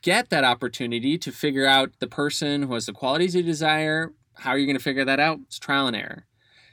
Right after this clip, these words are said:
To get that opportunity, you must put your inner self in a place to be seen. In order to go on more dates, in order to experience and figure out what you want, you must be seen more.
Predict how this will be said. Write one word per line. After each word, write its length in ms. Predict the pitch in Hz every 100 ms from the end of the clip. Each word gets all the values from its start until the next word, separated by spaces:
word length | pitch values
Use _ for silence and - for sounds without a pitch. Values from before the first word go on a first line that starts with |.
| _
To 100 | 139
get 240 | 143 190
that 120 | 196 165
opportunity, 540 | 147 120 131 123 123
you 260 | 120 123 127
must 300 | 123 156 -
put 220 | 139 -
your 100 | 135
inner 120 | 131
self 380 | - 113 110 135
in 60 |
a 60 | 131
place 460 | - 104 101 - -
to 200 | - 117
be 360 | 113 113 117
seen. 800 | - - - 147 147 120 101 90 -
In 140 | 113
order 260 | 117 123 120
to 80 |
go 180 | 120 117
on 160 | 117 113
more 180 | 104 107
dates, 480 | 185 240 - -
in 100 | 120
order 220 | 113 113 110
to 180 | 117
experience 760 | 104 - - 165 180 202 220 -
and 220 | 127 110
figure 260 | 120 117 117
out 80 | 117
what 200 | 113 120
you 80 |
want, 260 | 117 151 185 - - - _
you 140 | 123 117
must 240 | 120 -
be 140 | 113
seen 440 | 113 - 185 196 196
more. 380 | 185 185 202